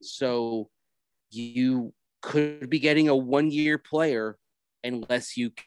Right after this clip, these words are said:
can work out an extension at some point in the next twelve months. What would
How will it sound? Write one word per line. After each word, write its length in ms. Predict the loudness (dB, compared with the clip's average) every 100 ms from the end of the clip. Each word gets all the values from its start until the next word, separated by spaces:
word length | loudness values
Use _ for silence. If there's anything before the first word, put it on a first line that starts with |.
| _
can 260 | -4 -4 -4
work 220 | -6 -2
out 140 | 0
an 60 | 0
extension 540 | -2 -2 -2 -2 -6
at 100 | -10
some 240 | -8 -10 -8
point 260 | -6 -8 -10 _ _ _ _
in 100 | -4
the 100 | -2
next 260 | -2 -6 -6
twelve 260 | -4 -4
months. 420 | -6 -10 -10 -12 -20 _ _
What 220 | -4 -4 -2
would 140 | -4